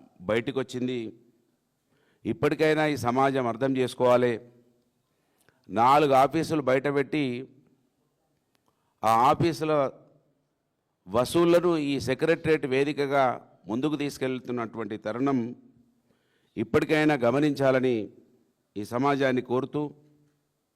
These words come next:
కళ్యాణ్ రాజు గారి ఎపిసోడ్ పన్నెండవ తారీఖు తొమ్మిది నెలల్లో బయటికొస్తే,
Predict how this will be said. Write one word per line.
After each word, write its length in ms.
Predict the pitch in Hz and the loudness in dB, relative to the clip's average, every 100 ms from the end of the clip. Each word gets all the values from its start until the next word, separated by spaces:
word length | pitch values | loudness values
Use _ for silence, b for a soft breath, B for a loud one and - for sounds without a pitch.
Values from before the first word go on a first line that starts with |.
| _ _ _ _ _ _ _ _ _ | _ _ _ _ _ _ _ _ _
కళ్యాణ్ 380 | 127 151 170 170 | 2 6 6 6
రాజు 260 | 160 156 | 4 4
గారి 200 | 147 151 | 4 4
ఎపిసోడ్ 680 | 135 123 147 147 147 131 120 - _ _ _ _ _ _ _ _ _ _ _ _ _ _ _ _ | 2 2 6 6 6 4 0 -8 _ _ _ _ _ _ _ _ _ _ _ _ _ _ _ _
పన్నెండవ 500 | 120 147 165 160 165 | 0 2 4 4 4
తారీఖు 420 | 160 143 147 147 - _ _ _ _ _ _ _ _ _ _ _ _ _ _ _ _ _ _ | 4 0 0 -2 -10 _ _ _ _ _ _ _ _ _ _ _ _ _ _ _ _ _ _
తొమ్మిది 380 | 131 147 151 143 | 2 4 4 4
నెలల్లో 540 | 151 160 160 135 131 - - _ _ _ _ _ _ _ _ _ _ _ _ _ _ _ _ _ _ _ _ _ - | 4 4 6 4 2 -8 -20 _ _ _ _ _ _ _ _ _ _ _ _ _ _ _ _ _ _ _ _ _ 0
బయటికొస్తే, 1000 | 110 139 151 156 139 160 156 127 - | 4 4 4 2 4 6 6 6 -2